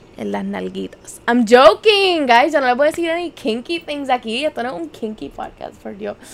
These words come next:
Guys. Yo no soy una gurú de la vida, pero les puedo decir algunas cositas por experiencia. Como siempre les digo, yo no soy una experta en nada,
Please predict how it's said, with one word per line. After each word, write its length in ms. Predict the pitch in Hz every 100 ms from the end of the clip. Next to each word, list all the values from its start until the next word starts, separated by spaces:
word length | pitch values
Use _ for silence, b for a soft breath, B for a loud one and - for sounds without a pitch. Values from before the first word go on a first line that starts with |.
| B -
Guys. 560 | 220 339 311 294 302 311 - _ _ B B B _
Yo 240 | 226 262 294
no 120 | 349
soy 440 | - 320 320 330
una 340 | - 247 285 311 247
gurú 420 | 240 220 220 254 247
de 180 | 233 220
la 160 | 202
vida, 400 | 196 202 190 175 -
pero 340 | 233 269 254
les 140 | 214 208
puedo 240 | 220 240
decir 360 | 277 294 302 294
algunas 380 | 269 233 247
cositas 580 | 254 277 - 196 185 180 -
por 220 | - 277 320
experiencia. 1500 | 285 240 - 220 202 208 202 202 196 - - 190 180 202 294
Como 300 | - 190 175
siempre 340 | 180 185 180 220
les 160 | 240
digo, 240 | 208 208 226
yo 100 | 196
no 80 | 190
soy 140 | 214
una 100 | 220
experta 440 | 220 220 220 240
en 120 | 226 220
nada, 400 | 254 285 285